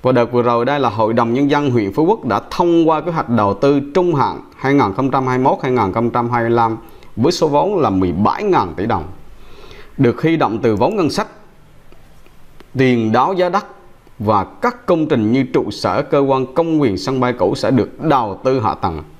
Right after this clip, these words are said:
một cách mạnh mẽ nữa. Ví dụ như đường Trần Hưng Đạo, đường ven biển, các công trình trọng điểm như hồ điều tiết nước ngọt, các dự án tái định cư.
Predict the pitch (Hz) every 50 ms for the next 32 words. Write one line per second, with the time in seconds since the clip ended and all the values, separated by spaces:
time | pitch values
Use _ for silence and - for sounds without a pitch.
0 | - - - - - - - - - - 190 - 180 185 156 - - 90 90 78
1 | 76 127 127 95 90 104 131 - _ - - - - - - - - - - -
2 | - - - - - - - - - - - - - - - - - - 143 160
3 | 170 117 98 120 139 139 120 107 101 95 113 95 92 104 123 127 113 78 78 -
4 | - 127 113 98 92 90 95 135 139 135 135 123 107 92 104 131 143 - - -
5 | - - - - 170 - - - 165 151 143 143 156 139 117 104 92 - - 92
6 | 69 82 92 92 95 117 147 147 139 127 104 98 110 113 104 98 92 87 82 82
7 | - 131 120 - 185 170 151 123 90 - - - - - - 185 180 - 135 123
8 | 113 101 - - 82 113 170 156 - - 143 - - - 85 78 - 107 107 113